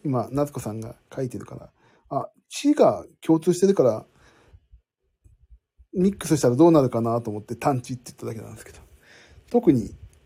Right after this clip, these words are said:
意味はないですね。<laughs> フグネタで、あと一日ぐらい思い出して笑いそう。ありがとうございました。いえいえ。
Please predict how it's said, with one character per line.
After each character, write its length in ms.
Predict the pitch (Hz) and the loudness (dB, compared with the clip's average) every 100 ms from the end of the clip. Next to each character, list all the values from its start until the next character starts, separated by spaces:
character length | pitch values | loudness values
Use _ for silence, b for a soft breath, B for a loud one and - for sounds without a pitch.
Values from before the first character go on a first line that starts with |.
| _ _ _ _ _ _ - - | _ _ _ _ _ _ -20 -4
意 80 | 156 | -2
味 140 | 127 | -2
は 80 | 107 | -4
な 140 | 110 | -8
い 40 | 101 | -12
で 60 | |
す 120 | 95 | -14
ね。 240 | 90 - - - _ _ _ _ _ _ _ _ _ _ _ _ _ _ _ - b b b _ _ | -18 -18 -20 -20 _ _ _ _ _ _ _ _ _ _ _ _ _ _ _ -20 b b b _ _
<laughs> 540 | - - 233 226 - - _ 240 - _ B B | -12 -2 0 0 -2 -10 _ -18 -18 _ B B
フ 160 | - 196 | 2 4
グ 140 | 180 | 8
ネ 120 | 208 196 | 6 6
タ 140 | 208 | 4
で、 260 | 175 196 - _ - _ _ B B B B _ - | 2 -2 -4 _ -20 _ _ B B B B _ -2
あ 100 | 170 | 0
と 80 | |
一 100 | 139 147 | 2 2
日 120 | 156 | 2
ぐ 60 | 165 | 4
ら 60 | 131 | 4
い 40 | |
思 160 | 120 135 | 2 0
い 40 | |
出 100 | 139 | -2
し 60 | 127 | -2
て 80 | |
笑 160 | 117 117 | -2 -2
い 40 | |
そ 160 | 117 127 | -4 -8
う。 80 | 123 - _ _ _ _ _ | -10 -16 _ _ _ _ _
あ 100 | - | -2
り 80 | 147 | 2
が 120 | 180 | 4
と 80 | 151 | 4
う 40 | 131 | 4
ご 60 | |
ざ 100 | 123 | 0
い 40 | - | -8
ま 60 | - | -10
し 40 | |
た。 100 | - | -8
い 40 | - 147 | -4 2
え 60 | |
い 180 | 165 135 | 4 2
え。 80 | - | -6